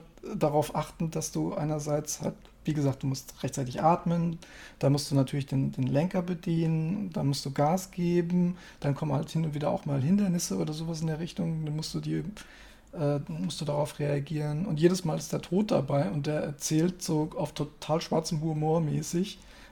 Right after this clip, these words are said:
macht sich die ganze Zeit über dich lustig und, äh, versucht dich halt immer wieder aus dem Konzept zu bringen, sodass du irgendeine von, von den Körperfunktionen vergisst zu bedienen.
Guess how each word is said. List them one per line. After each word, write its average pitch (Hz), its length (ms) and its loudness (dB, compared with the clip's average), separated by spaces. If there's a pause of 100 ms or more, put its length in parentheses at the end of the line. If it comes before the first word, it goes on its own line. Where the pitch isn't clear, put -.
macht 156 160 -2
sich 180 80 -4
die 165 80 -2
ganze 170 240 2
Zeit 165 160 2
über 160 160 -2
dich 156 200 -4
lustig 170 680 0 (600)
und, 147 600 0
äh, 151 280 -2 (960)
versucht 180 320 0
dich 185 100 -6
halt 175 160 0
immer 180 180 4
wieder 175 140 2
aus - 80 -2
dem 175 80 -2
Konzept - 380 -2
zu 156 100 -2
bringen, 151 180 0
sodass 156 240 -2
du - 80 -4
irgendeine 170 760 2
von, 160 280 -2
von - 140 -4
den 151 140 -4
Körperfunktionen 165 640 -2
vergisst 151 440 -6 (300)
zu 147 140 -4
bedienen. 147 480 0